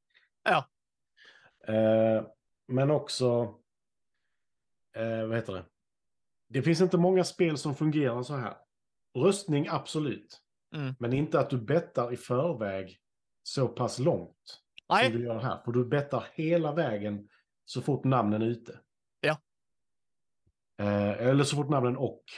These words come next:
Speaker 2: eh, ämnena är ute, ska jag säga.
Speaker 1: Ja.
Speaker 2: Eh, bettar du.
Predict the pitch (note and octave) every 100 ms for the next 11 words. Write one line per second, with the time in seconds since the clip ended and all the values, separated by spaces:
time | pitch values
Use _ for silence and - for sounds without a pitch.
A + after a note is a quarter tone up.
0 | - A2+ A#2 - B2+ A#2+ G#2+ F2 G2 G2
1 | F#2+ G2 F#2+ F#2+ - _ - D2+ A#2 _
2 | _ _ _ _ - G#2 G2 F#2 A2 -
3 | F#2+ F#2 F2+